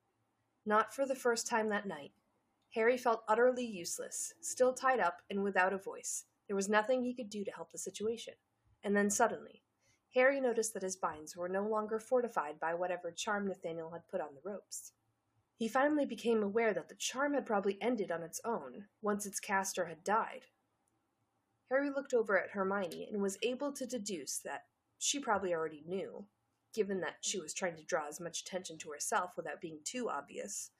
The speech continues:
and had been counting on Harry to figure it out and try to unbind himself. Harry's attention was drawn to the intruder once more,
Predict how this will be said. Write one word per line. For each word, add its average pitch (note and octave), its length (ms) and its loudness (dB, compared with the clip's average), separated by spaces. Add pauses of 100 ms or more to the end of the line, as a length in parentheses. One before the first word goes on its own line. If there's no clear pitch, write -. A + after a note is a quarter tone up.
(500)
and G#3 120 0
had G3 160 0
been F#3 160 -4
counting B3 440 0
on F3+ 120 -2
Harry E3+ 320 -2
to D#3 100 -10
figure E3 300 -4
it D#3 80 -6
out D#3 280 -4
and F3 100 -20
try E3 180 -6
to D#3 100 -8
unbind E3+ 420 -8
himself. - 520 -14 (1800)
Harry's C#4 280 0
attention G3 440 -4
was F3+ 160 -4
drawn F#3 300 2
to A#3+ 100 -8
the B3 160 -2
intruder G#3 440 -2
once F#3+ 340 -2
more, D#3 320 -8